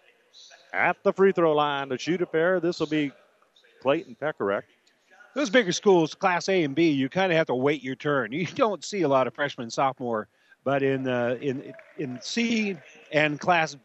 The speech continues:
Speaker 2: D action, you have fewer athletes to choose from. So if you're good enough, you do get in there. The size is not gonna matter as much.
Speaker 1: Yeah, you, you, you know, you could have a straight, a lot of these are gonna have freshman programs. You're gonna have the whole thing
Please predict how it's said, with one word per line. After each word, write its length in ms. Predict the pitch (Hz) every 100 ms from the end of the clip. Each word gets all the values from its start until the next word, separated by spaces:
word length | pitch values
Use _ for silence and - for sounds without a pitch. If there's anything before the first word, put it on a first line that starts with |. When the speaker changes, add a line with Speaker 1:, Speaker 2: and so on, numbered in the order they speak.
| - -
Speaker 2:
D 260 | - 214 196
action, 460 | 131 120 - 139 120 _ _ _ _ _ -
you 100 | 151 175
have 160 | 156
fewer 560 | - 226 208 180 156 170
athletes 460 | 151 170 180 160 -
to 60 |
choose 280 | - 202 190
from. 260 | 202 202 175 _
So 160 | - 240
if 100 | 277
you're 100 | 254
good 180 | 233 247
enough, 280 | 247 262 247
you 80 |
do 120 | 254 302
get 220 | 196 139
in 100 | 117
there. 220 | 107 87
The 100 | 117
size 380 | - 196 202 175
is 180 | 165 151
not 200 | 156 151
gonna 140 | 170
matter 320 | 131 123 135
as 180 | 135 151
much. 340 | 175 135 - _ _ _ -
Speaker 1:
Yeah, 160 | 113
you, 160 | 110 107 104
you, 160 | 113 123
you 80 | 113
know, 100 | 107
you 140 | 110
could 160 | 117 110
have 160 | 104
a 40 | 101
straight, 300 | - 110 - -
a 40 |
lot 160 | 110 117
of 80 | 110
these 200 | 113 98
are 120 | 113
gonna 240 | 104 107 98
have 100 | 95
freshman 400 | 120 113 - 107
programs. 540 | 120 110 107 107 104
You're 80 | 101
gonna 160 | 107 101
have 100 | 101
the 100 | 101
whole 180 | 110
thing 220 | 104 110